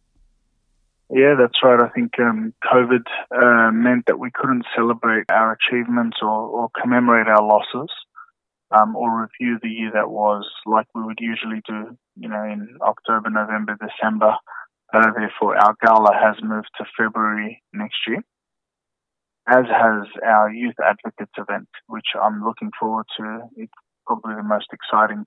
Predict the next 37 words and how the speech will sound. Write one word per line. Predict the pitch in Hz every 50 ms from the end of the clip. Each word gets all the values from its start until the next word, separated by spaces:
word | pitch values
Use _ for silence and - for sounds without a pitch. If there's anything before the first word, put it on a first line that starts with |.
| - -
time | 113 107 107 107 104 104 110 _ _ _ _ _ _ _ _ _ _ -
in | - 113 113
terms | 110 - 120 120 113 110 -
of | 110 107 110
our | 104 104 104 104 101 98 - _ _ _ _
youth | _ 135 127 127 120 -
initiatives | 139 131 135 135 131 - 151 151 160 175 _ - -
in | 220 110 107 110 110
mobilizing | 107 107 107 110 110 107 107 107 104 104 107 107
the | 107 107
Armenian | 104 104 104 107 107 107 107 104
Australian | 104 - - 107 104 107 107 110 113
youth, | 113 113 110 123 139 - _ _
the | - - _ -
future | 170 190 190 - 135
leaders | 113 107 107 107 - 104 101 104
of | 101 - - -
Haitad | 104 101 98 - - 101 104 113 -
and | 107 104 101
the | 104 104
Armenian | 101 101 101 101 104 104 104 104 104
National | 104 98 - - - 110 _
Committee | - 107 104 101 - 110
of | 107 120
Australia | - - - 110 110 113 113 117 113 110 104 104
and | 104 107 - _ _ _ _ _ _ _ _ -
future | 123 113 - 113
representatives | 107 107 101 - - 107 107 113 110 110 107 104 101 98 - -
of, | 101 98 _ _ _ _ _ _ _ _ _ _ -
of | 101 104
yours | 113 113 113 110 110 107 117
and | 110 107
my | 107 107 104 101 -
community, | - 104 104 107 110 113 127 135 160 190 214 - - - - _ _ _ _ _ _ _ _ _ _ _ _ _ - -
to | 131 120 - - -
take | 123 117 - -
them | 117 113